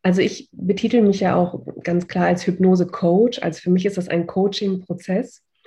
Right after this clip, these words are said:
Ähm, für mich ist erstmal wichtig, dass es wirklich ein, ich sag mal, ein Verhaltensthema ist, einfach ein, ein Glaubenssatz und dass keine psychische Erkrankung dahinter steckt. Da würde ich nochmal klar unterscheiden.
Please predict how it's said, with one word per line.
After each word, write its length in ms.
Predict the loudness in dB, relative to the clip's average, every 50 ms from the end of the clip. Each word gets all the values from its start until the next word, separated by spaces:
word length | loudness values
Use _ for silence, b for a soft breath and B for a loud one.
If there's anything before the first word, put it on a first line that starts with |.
| b b b b b b b b b -8
Ähm, 300 | -2 0 2 4 4 4
für 120 | 2 4 4
mich 180 | 4 4 4
ist 100 | 2 2
erstmal 300 | 0 0 0 0 0 2
wichtig, 320 | 2 0 0 0 -4 -2 0
dass 180 | -2 -2 -2
es 160 | -2 -6 -6 -4
wirklich 680 | -4 -4 -2 -2 -2 -2 0 0 -2 -2 -6 -10 -8
ein, 380 | -6 -6 -4 -4 -4 -4 -6
ich 140 | -6 -8 -6
sag 160 | -8 -6 -4
mal, 80 | -4 -6
ein 60 | -6
Verhaltensthema 840 | -4 -4 -2 0 0 0 0 0 -4 -4 -4 -4 -2 0 0 0 0
ist, 560 | -2 -2 -2 -2 -2 -4 -6 -8 -12 -10 -8
einfach 360 | -6 -6 -6 -6 -8 -10 -8 -8
ein, 320 | -6 -4 -4 -4 -2 -2
ein 40 | -2
Glaubenssatz 720 | 0 0 2 2 4 4 2 2 2 0 0 0 -2 -8 _ B B B B B
und 100 | 0 2
dass 220 | 2 2 2 0
keine 440 | -2 2 4 4 4 4 2 0 -4 _ _ _ _
psychische 480 | -8 -2 -2 0 0 0 -2 -2 -2 -2
Erkrankung 520 | -4 -4 -4 -4 -4 -4 -4 -2 -4 -4
dahinter 360 | -2 -4 -4 -6 -6 -6 -8
steckt. 340 | -10 -10 -10 -10 -8 -4 -2
Da 220 | -2 0 0 0 0
würde 180 | 0 0 0
ich 160 | -2 -2 0
nochmal 300 | 0 0 0 0 -2 -4
klar 260 | -4 -4 -2 0 0 0
unterscheiden. 800 | -2 -4 -6 -6 -4 -2 -2 0 0 2 2 2 0 0 -2